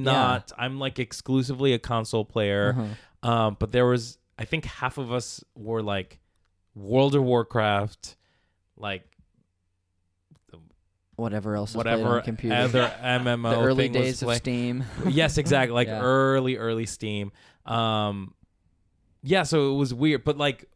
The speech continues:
Speaker 2: the consoles were in the living room,
Speaker 1: Yeah.
Speaker 2: and we could, I mean, we had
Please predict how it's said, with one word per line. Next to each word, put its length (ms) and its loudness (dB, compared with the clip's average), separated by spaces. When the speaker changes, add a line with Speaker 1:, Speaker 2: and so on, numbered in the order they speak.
Speaker 2:
the 120 -6
consoles 580 -4
were 100 0
in 100 -2
the 220 -2
living 480 -6
room, 200 -4
Speaker 1:
Yeah. 200 -4
Speaker 2:
and 280 -12
we 160 -6
could, 360 -10
I 100 -12
mean, 260 -8
we 140 -6
had 260 -10